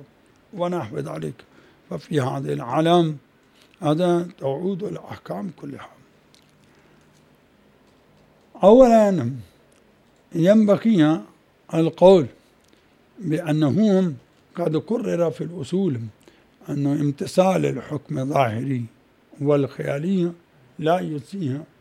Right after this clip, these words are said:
عن الواقع، هكذا قيل. فإذا كان التيمم بدل من الغسل حكما ظاهريا، حيث كنا نتخيل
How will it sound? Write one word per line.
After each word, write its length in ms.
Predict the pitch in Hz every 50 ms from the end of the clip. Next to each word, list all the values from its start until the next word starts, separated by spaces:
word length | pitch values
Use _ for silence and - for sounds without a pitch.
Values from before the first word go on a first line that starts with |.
| _ _ _ _ -
عن 140 | 151 147 147
الواقع، 440 | 143 139 131 135 131 131 - - - - _ _ _ _ _ _ _ _ _ _ _ _ - - - - - - _ _ _ _ _ _ _ _ _ _ _ _ _ _ _ _ _ _ _ _ _ _ _ _ _ _ _ _
هكذا 720 | - 170 185 208 196 - 185 190 196 226 190 170 175 214 233 - - _ _ _ _ _ _ _ - 180 170 170 170
قيل. 260 | - 160 139 131 - - - _ _ _ _ _
فإذا 500 | - - - - 175 175 202 208 202 196
كان 560 | 175 - 208 233 240 214 180 185 190 185 147 - - _ _ _ _ _ _ _ _ _ _ _ _ _ _ -
التيمم 920 | 240 185 170 175 170 170 170 160 170 175 180 190 208 202 175 160 151 147 156 151 - _ _ _ _ _ _ _ _ _ _ _ _ _ _ - - -
بدل 360 | 165 143 170 190 190 196 180
من 140 | 170 170 165
الغسل 560 | 156 151 143 151 202 196 - 180 170 165 160
حكما 460 | - - - 180 175 - 190 214 165
ظاهريا، 640 | 151 156 - 165 147 107 120 147 151 143 117 127 143 160 165 -
حيث 300 | - 156 160 160 147 -
كنا 380 | 143 139 - 165 156 151 156 160
نتخيل 720 | 156 156 151 - - - - 180 175 170 175 185 185 185